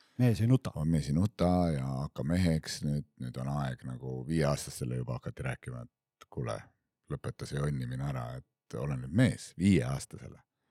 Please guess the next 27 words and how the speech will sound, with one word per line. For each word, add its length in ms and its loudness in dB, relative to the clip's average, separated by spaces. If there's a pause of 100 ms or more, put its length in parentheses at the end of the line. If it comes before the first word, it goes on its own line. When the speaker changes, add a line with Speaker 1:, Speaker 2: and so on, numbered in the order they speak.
(680)
Speaker 2:
Noh, 200 -2
ja 100 -8
siis 200 -6
kujutad 360 -2
ette, 240 -8
kui 100 -8
sa 140 -10
seda 280 -4
juba 240 -4
sellises 440 -2
vanuses 540 -4 (520)
endasse 540 0
hakkad, 520 -6
äh, 200 -2
programmeerima, 840 2 (160)
hakkad 300 -4
endale 300 -2
seda 200 -4
identiteeti 720 0
loomagi, 400 2
et 100 -16
ma 80 -4
peangi 260 2
tugev 280 2
olema 320 -10
kogu 300 2
aeg. 160 0